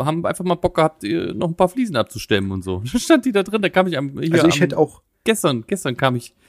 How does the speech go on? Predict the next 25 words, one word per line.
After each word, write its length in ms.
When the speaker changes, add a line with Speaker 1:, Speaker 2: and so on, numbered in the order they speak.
Speaker 1:
kam 160
ich 60
da 100
vorbei, 400
bin 120
ich 60
da 80
vorbeigelaufen, 680
da 140
waren, 220
haben 120
die 80
richtig 240
schön 180
hier, 300
äh, 500
ähm, 640
Staubtür 420
eingebaut 500
und 60
da 80
hat 140
sie 260
drin 240
gestanden. 720